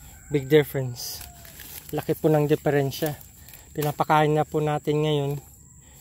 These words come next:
Uh, order po tayo ngayon ng, I think next week, order po tayo ng, ano natin, um, chopper natin. See? Lalaki talaga ng mga super.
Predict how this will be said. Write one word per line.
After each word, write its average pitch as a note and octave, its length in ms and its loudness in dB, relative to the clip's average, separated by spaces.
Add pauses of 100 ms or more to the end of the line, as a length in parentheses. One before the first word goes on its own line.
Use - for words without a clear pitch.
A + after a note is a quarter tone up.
(300)
Uh, C#3+ 560 0 (160)
order D3 400 -2
po - 80 -6
tayo D3+ 240 2
ngayon D3 320 0
ng, D3+ 160 0 (320)
I D#3+ 80 -8
think E3+ 240 -2
next - 240 -4
week, D#3 100 -4 (140)
order D3 320 -2
po D3+ 160 -6
tayo D3+ 240 0
ng, D#3 320 -2 (720)
ano D#3+ 160 2
natin, D#3 480 0 (240)
um, C#3 400 -4 (1120)
chopper C#3+ 400 -2
natin. C#3+ 400 -6 (800)
See? D3+ 100 -12 (880)
Lalaki D#3 400 0
talaga F3+ 240 4
ng F3 160 0
mga F3 240 -2
super. F3 400 -4